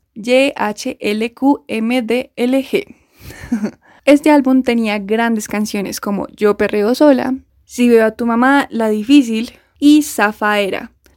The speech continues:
Lastimosamente no pudimos perrear en discotecas con Bad Bunny, pero sí en nuestros cuartos, en nuestras casitas, guardados en cuarentena. Pero para Bad Bunny no fue suficiente lanzar este álbum, pues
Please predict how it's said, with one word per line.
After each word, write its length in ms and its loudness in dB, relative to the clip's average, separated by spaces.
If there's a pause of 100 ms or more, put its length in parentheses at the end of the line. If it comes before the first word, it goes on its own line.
Lastimosamente 720 0
no 160 -2
pudimos 400 2
perrear 480 -4
en 180 0
discotecas 760 -6
con 300 2
Bad 240 2
Bunny, 400 2 (380)
pero 260 2
sí 360 2
en 140 -4
nuestros 440 -6
cuartos, 560 -2
en 140 -2
nuestras 360 -4
casitas, 580 -4
guardados 680 0
en 120 -4
cuarentena. 720 -4 (540)
Pero 460 4
para 240 0
Bad 260 0
Bunny 280 0
no 160 2
fue 140 0
suficiente 640 -2
lanzar 580 -2
este 320 0
álbum, 320 2 (440)
pues 300 -6